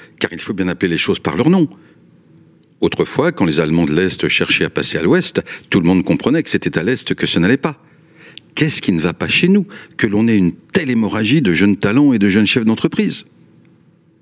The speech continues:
L'explication est toute simple. Le salaire. La France tient le record mondial de l'impôt sur le travail, autrement dit de l'écart entre le coût pour une entreprise,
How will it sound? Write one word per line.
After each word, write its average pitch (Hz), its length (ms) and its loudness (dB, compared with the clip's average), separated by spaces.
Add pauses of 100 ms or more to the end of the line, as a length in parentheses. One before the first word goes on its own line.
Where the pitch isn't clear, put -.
(840)
L'explication 95 760 -2
est 73 80 -2
toute - 180 -8
simple. - 420 -10 (400)
Le 82 520 0
salaire. - 920 -8 (800)
La 82 120 -2
France 131 640 0
tient 98 340 0
le 76 140 -4
record 107 420 -2
mondial 98 580 2
de 90 120 0
l'impôt 90 340 0
sur - 140 -4
le 67 60 -6
travail, 73 440 -2 (380)
autrement 127 480 0
dit 113 160 -2
de 123 80 0
l'écart 123 680 -4 (440)
entre - 200 -4
le - 60 -4
coût - 240 0
pour - 220 -2
une 107 80 4
entreprise, 73 600 -4